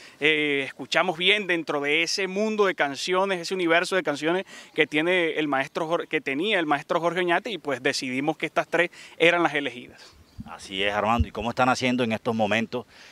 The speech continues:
Speaker 2: eh, con la cuestión del confinamiento y esto? ¿Cómo hacen para acercarse a su público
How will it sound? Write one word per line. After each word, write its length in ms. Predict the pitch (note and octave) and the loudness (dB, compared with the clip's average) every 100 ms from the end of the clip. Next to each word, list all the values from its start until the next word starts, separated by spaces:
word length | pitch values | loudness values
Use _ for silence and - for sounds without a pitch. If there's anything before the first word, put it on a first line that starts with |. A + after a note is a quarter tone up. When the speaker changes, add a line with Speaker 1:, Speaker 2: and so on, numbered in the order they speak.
| - - | -20 -6
Speaker 2:
eh, 380 | F2+ F2+ E2+ D#2 | -2 0 -2 -2
con 160 | F#2 | -2
la 100 | F2 | -2
cuestión 320 | D#2 E2+ G2 | -6 -6 -4
del 140 | G#2 G#2 | -2 -4
confinamiento 840 | F2 E2+ D2 D2+ G2 G#2+ F#2+ F2+ | -8 -12 -14 -6 -2 -2 -4 -6
y 120 | F2 | -2
esto? 180 | G2+ - | -2 -4
¿Cómo 200 | - G#2 | -4 0
hacen 180 | A2 A#2+ | 0 2
para 160 | A2 G2 | 2 2
acercarse 400 | F#2+ E2 F#2 A2+ | 0 -6 -4 -4
a 60 | |
su 120 | G2+ | -4
público 540 | E2+ A#2 A2+ A2 G#2 | -2 0 0 0 0